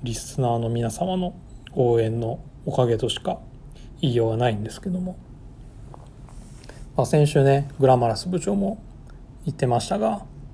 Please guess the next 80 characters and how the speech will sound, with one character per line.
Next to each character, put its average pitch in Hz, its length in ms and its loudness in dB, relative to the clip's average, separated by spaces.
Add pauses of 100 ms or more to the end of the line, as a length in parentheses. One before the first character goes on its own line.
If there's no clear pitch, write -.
ま 135 120 4
あ、 - 20 4
ラ 156 160 12
ジ 143 80 6
オ 131 40 10
を 120 60 4
始 120 160 2
め 117 100 0
た 117 120 -2
こ 170 120 -6
と 196 160 0
で、 196 240 0 (800)
あ 139 60 2
の、 113 100 0
本 147 260 6
当 151 100 4
に 135 260 4 (580)
お 147 80 2
客 139 240 4
様 120 260 4
と 190 140 -10
の 196 160 -2 (260)
距 123 140 2
離 143 140 0
感 160 160 0
っ 175 60 -2
て - 180 -6
い - 20 0
う 214 40 2
の 214 60 2
が 214 120 0
ね、 202 220 0 (680)
ぐ 113 120 -2
っ - 40 -6 (140)
と、 - 280 6 (1300)
ぐ 120 100 0
っ 113 40 -8
と - 240 4
っ - 20 4
て 185 120 -8
い 196 40 -2
う - 20 -8
か 208 160 -2
ね、 208 180 -4 (380)
あ 123 100 2
の、 113 220 -4
今 135 220 6
ま 170 100 12
で 135 100 10
も 113 340 -2
遠 180 180 8
く 175 100 8
は 127 60 10
な 127 120 8
か 127 100 8
っ 107 80 -2
た 101 100 -2
ん 196 80 0
で 196 60 -2
す - 100 -10
け 202 80 -4
ど 208 100 -2
も、 202 240 0 (680)
あ 120 100 4
の、 110 160 -2
よ 120 140 4
り 143 160 6
近 151 240 8
く 143 100 2
な 117 140 2
っ - 80 -12
た - 100 0
な 196 240 0
っ 180 80 -4
て - 160 -10
い 214 80 -2
う 196 80 -2
ふ 180 100 -4
う 175 80 2
に 160 160 -6